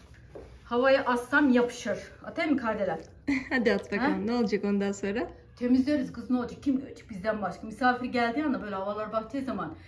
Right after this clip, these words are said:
Speaker 1: böyle dikkat dağıtıveririz. Bir şeyler diyeveriz.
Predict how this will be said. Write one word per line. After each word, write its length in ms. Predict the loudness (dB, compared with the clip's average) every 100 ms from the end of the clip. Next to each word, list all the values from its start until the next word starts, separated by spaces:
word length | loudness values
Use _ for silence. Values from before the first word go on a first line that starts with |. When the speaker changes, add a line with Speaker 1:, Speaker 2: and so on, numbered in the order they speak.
| -20 -20 -8
Speaker 1:
böyle 220 | -6 -6
dikkat 380 | -8 -4 -4 -2
dağıtıveririz. 500 | -6 -6 -8 -10 -12
Bir 60 | -12
şeyler 400 | -6 -2 -2 -2
diyeveriz. 380 | -4 -4 -6